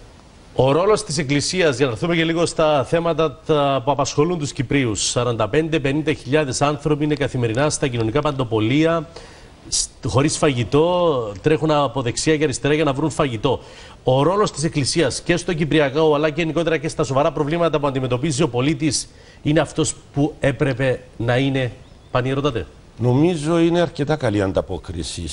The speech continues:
Speaker 2: της επίσημης Εκκλησίας. Εκκλησία είναι όλοι. Και
Speaker 1: Όλοι,
Speaker 2: αυτοί
Speaker 1: ναι.
Speaker 2: που πεινούν και αυτοί που προσφέρουν.
Speaker 1: Σίγουρα, ναι.
Speaker 2: Λοιπόν, τώρα εμείς ως ηγεσία της Εκκλησίας, οι κατά τόπους Μητροπόλεις, Ιεράρχοι, Επισκοποί, τι κάνουμε εν πολλοίς;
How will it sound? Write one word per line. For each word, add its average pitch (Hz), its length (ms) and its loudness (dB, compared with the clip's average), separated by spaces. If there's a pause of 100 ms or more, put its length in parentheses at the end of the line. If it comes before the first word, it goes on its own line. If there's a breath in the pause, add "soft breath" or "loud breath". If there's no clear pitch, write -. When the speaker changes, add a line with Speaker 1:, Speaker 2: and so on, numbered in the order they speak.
Speaker 2:
της - 220 -8
επίσημης 80 540 -4
Εκκλησίας. 78 540 -6
Εκκλησία 113 460 -2
είναι 170 160 2
όλοι. 87 340 0
Και - 160 -2
Speaker 1:
Όλοι, 180 160 2
Speaker 2:
αυτοί 127 120 2
Speaker 1:
ναι. 120 60 0
Speaker 2:
που 139 100 2
πεινούν 135 440 2
και 175 100 -2
αυτοί 170 220 -4
που 170 120 -2
προσφέρουν. 127 540 0
Speaker 1:
Σίγουρα, 139 300 0
ναι. 90 120 -4 (280 loud breath)
Speaker 2:
Λοιπόν, 127 680 2
τώρα 160 420 2
εμείς 127 520 0
ως 139 480 -2 (260 loud breath)
ηγεσία 135 540 0
της 95 180 -10
Εκκλησίας, 101 640 -2
οι 135 40 -6
κατά 123 260 0
τόπους 127 300 -2
Μητροπόλεις, 127 760 0
Ιεράρχοι, 127 460 0
Επισκοποί, 107 680 -4 (400 loud breath)
τι 185 120 -2
κάνουμε 101 500 0
εν 85 220 0
πολλοίς; 78 560 -4